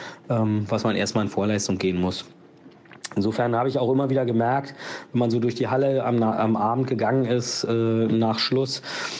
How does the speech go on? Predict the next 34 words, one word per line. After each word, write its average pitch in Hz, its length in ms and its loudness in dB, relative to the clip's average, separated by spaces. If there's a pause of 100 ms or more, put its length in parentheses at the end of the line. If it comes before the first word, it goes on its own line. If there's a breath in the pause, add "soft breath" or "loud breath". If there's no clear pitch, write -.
(200 loud breath)
ähm, 120 800 2
dass 127 160 0
es 123 100 0
da 131 120 0
immer 131 200 2
wieder 135 160 2
auch 127 380 0
zu, 123 560 2 (600 loud breath)
ja, 123 240 0 (360 loud breath)
kontroversen 127 580 0
Diskussionen 127 720 0
mit 120 160 -2
der 113 320 2
Security 156 580 0
kam. 127 400 -2 (1300 loud breath)
Äh, 113 240 2
die 117 100 2
natürlich 120 360 0
da 107 240 2
überhaupt 107 300 0
nichts 117 140 -4
für 113 100 -2
kann. 117 240 0
Das 110 460 -2
geht 110 160 -2
von 110 160 -2
der 104 80 2
Messeleitung 113 640 0
aus 110 400 0
und 95 320 -2 (400)
so, 101 240 0
wie 101 100 2
sie 98 160 0
das 101 280 -4